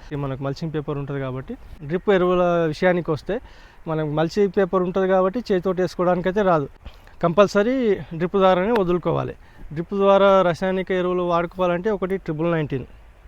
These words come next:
స్టార్టింగ్లో మనకు తీగ ఎప్పటిదాకైతే వారడు స్టార్ట్ అవుతుంది చూడండి, అప్పటి వరకు ట్రిపుల్ నైన్టీన్ వదలండి. ఎకరాకు మూడు కిలోలు, ఒక రోజు తప్పించి ఒక రోజు, ఏ ఎరువైనా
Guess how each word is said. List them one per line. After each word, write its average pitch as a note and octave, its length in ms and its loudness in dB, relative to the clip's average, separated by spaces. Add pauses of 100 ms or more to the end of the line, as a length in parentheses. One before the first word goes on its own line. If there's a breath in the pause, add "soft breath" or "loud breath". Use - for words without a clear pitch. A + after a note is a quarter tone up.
(320)
స్టార్టింగ్లో D#3 540 0 (420 soft breath)
మనకు D#3+ 300 -2
తీగ F#3 380 0
ఎప్పటిదాకైతే F3+ 640 0
వారడు E3+ 400 0
స్టార్ట్ E3+ 360 -2
అవుతుంది D#3+ 280 -2
చూడండి, D3 240 -4 (360 soft breath)
అప్పటి F3 240 -2
వరకు F3 280 0
ట్రిపుల్ F3 300 -4
నైన్టీన్ F3 400 -4 (340)
వదలండి. D3 420 -2 (100)
ఎకరాకు D#3+ 460 -4
మూడు E3+ 220 -4
కిలోలు, C#3 300 -6 (100)
ఒక D3+ 140 -6
రోజు E3 320 0
తప్పించి D#3+ 340 -10
ఒక F3+ 180 -2
రోజు, C#3 240 -4 (140)
ఏ F3+ 220 6
ఎరువైనా D#3+ 360 0